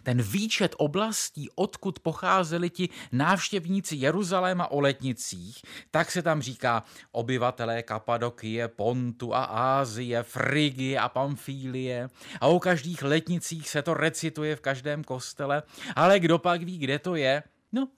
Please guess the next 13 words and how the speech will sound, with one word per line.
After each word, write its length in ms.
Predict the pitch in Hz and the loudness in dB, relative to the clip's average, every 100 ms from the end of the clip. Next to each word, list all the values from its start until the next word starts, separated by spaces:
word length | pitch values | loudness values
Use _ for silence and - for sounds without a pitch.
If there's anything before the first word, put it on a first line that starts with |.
| _ | _
to 100 | - | -12
je 140 | 254 240 | -10 -10
všechno 380 | - 214 226 220 | -12 -8 -6 -6
v 40 | - | -8
té 180 | - 202 | -8 -6
Anatolii, 640 | - 208 147 117 92 78 - | -6 -6 -6 -6 -6 -8 -8
jo? 140 | 175 | -8
To 120 | - | -8
všechno 340 | - 175 196 202 | -8 -6 -4 -4
byly 180 | 196 | -4
prostě 300 | 196 196 - | -6 -8 -8
oblasti, 760 | - 107 147 185 - - 220 226 - - - | -8 0 0 0 -2 -6 -4 -4 -8 -20 -18
které 560 | - 170 185 185 185 | -4 0 4 4 2